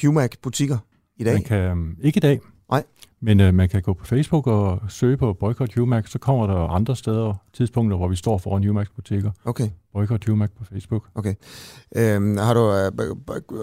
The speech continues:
Speaker 1: altså, gør du noget på, på andre måder end det? Jeg tror, der er mange, der har den der fornemmelse af, at man vil gerne gøre et eller andet. Og det er også derfor, at der er mange, der donerer,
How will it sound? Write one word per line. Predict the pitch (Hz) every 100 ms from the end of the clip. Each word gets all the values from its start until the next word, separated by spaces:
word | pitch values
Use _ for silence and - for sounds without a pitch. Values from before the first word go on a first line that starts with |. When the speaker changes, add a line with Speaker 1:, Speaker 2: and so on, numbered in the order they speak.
| 104
Speaker 1:
altså, | 135 - - -
gør | 151 180
du | 196
noget | 180 147 160 185
på, | - 139 123
på | -
andre | 101 147 175 123
måder | 107 113 147 87 _ _ _ - - -
end | 127 107
det? | 107 - _ _ _ _ -
Jeg | 135
tror, | 190
der | 175
er |
mange, | 135 147 175
der |
har | 139 160
den | 120 123
der | 123 107
fornemmelse | 95 127 135 117 117
af, |
at | 107
man | 107
vil | 113
gerne | 113 117
gøre | 104 101
et |
eller | 85 71
andet. | 80 _ _ _ _ _ -
Og |
det | 120
er |
også | 123 135
derfor, | 110 113
at | 107 95
der | 95
er |
mange, | 95 107
der | 104
donerer, | 92 95 120 139 95 78